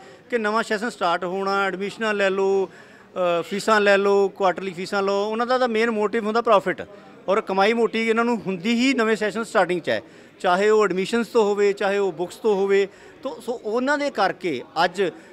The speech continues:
private ਸਕੂਲਾਂ ਦੀਆਂ ਐਸੋਸੀਏਸ਼ਨਾਂ ਨੇ ਇੱਕ ਸਰਕਾਰ ਨਾਲ ਮਿਲ ਕੇ, ਅਸੀਂ ਖੁਦ ਕਵਾਂਗੇ ਸਰਕਾਰ ਨਾਲ ਮਿਲ ਕੇ, ਇਹ ਸਰਕਾਰ ਇੱਕ ਸਾਜ਼ਿਸ਼ ਕਰ ਰਹੀ ਹੈ। ਉਹ ਸਰਕਾਰ ਨੇ ਪ੍ਰਾਈਵੇਟ ਸਕੂਲਾਂ ਦੀ ਐਸੋਸੀਏਸ਼ਨਾਂ ਨੂੰ ਮੈਨੂੰ ਲੱਗਦਾ ਇਹ ਗੱਲ ਕਹੀ ਹੈ ਕਿ ਤੁਸੀਂ ਐਜੀਟੇਸ਼ਨਸ ਕਰੋ,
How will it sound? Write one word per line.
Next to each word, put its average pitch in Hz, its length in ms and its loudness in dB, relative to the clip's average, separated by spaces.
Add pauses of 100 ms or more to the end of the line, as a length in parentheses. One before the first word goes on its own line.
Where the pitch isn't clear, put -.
(120)
private 214 360 0
ਸਕੂਲਾਂ 233 360 -4
ਦੀਆਂ 226 200 -2
ਐਸੋਸੀਏਸ਼ਨਾਂ 214 580 -4
ਨੇ 220 140 -2
ਇੱਕ 214 300 -2 (280)
ਸਰਕਾਰ 202 540 2
ਨਾਲ 254 160 0
ਮਿਲ 220 140 0
ਕੇ, 127 200 -10 (140)
ਅਸੀਂ 165 220 -10
ਖੁਦ 240 160 -2
ਕਵਾਂਗੇ 233 300 -4
ਸਰਕਾਰ 208 580 0
ਨਾਲ 240 160 0
ਮਿਲ 208 160 -2
ਕੇ, 170 180 -6 (300)
ਇਹ 233 140 6
ਸਰਕਾਰ 202 460 2
ਇੱਕ 233 140 -4
ਸਾਜ਼ਿਸ਼ 190 440 -2
ਕਰ 196 160 2
ਰਹੀ 170 280 -2
ਹੈ। 226 180 0 (400)
ਉਹ - 140 -12
ਸਰਕਾਰ 208 500 2
ਨੇ 220 300 -4 (300)
ਪ੍ਰਾਈਵੇਟ 240 340 2
ਸਕੂਲਾਂ 240 320 -4
ਦੀ 226 80 -2
ਐਸੋਸੀਏਸ਼ਨਾਂ 214 520 -4
ਨੂੰ 233 100 -4
ਮੈਨੂੰ 233 180 -2
ਲੱਗਦਾ 240 220 0
ਇਹ 240 200 -6
ਗੱਲ 262 140 2
ਕਹੀ 185 340 -2
ਹੈ 233 100 2
ਕਿ - 320 -6
ਤੁਸੀਂ 254 280 0
ਐਜੀਟੇਸ਼ਨਸ 247 480 2
ਕਰੋ, 196 300 4